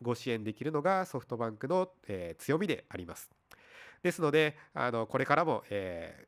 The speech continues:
こういったご支援、企業様のご支援、自治体様のご支援させていただきますので、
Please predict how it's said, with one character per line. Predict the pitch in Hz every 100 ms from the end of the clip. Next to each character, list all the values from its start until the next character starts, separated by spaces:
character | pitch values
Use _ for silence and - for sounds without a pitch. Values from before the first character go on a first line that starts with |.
| -
こ | 123
う |
い | 117
っ |
た | - 117 -
ご | 127
支 | 110 120
援、 | 101
企 | - 110
業 | 104
様 | 104
の | 95 95
ご | 101
支 | 135
援、 | 107
自 | 90 98
治 |
体 | 107
様 | 95 104
の | 98
ご | 98
支 | -
援 | 147
さ | 117
せ | 104 107
て | 104
い |
た | 110
だ | 110
き | -
ま | 127
す | 156
の | 185
で、 | 143